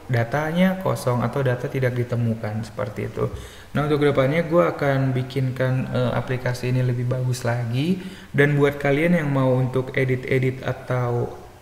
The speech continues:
eh, desain aplikasinya, kalian boleh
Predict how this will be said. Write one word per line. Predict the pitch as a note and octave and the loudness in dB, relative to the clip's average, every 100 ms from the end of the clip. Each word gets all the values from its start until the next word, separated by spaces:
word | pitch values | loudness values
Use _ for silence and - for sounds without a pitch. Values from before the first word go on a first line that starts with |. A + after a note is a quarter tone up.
| - - - | -20 -18 -6
eh, | D3 C3+ C3+ | -2 0 2
desain | C3+ - C3 B2 | 0 0 0 0
aplikasinya, | A#2+ B2 A#2+ A#2 - C3 C3+ | 0 -2 -2 -4 -2 -2 0
kalian | C3 B2+ B2+ | 2 4 4
boleh | B2 A#2+ A#2+ E3 | 4 4 2 0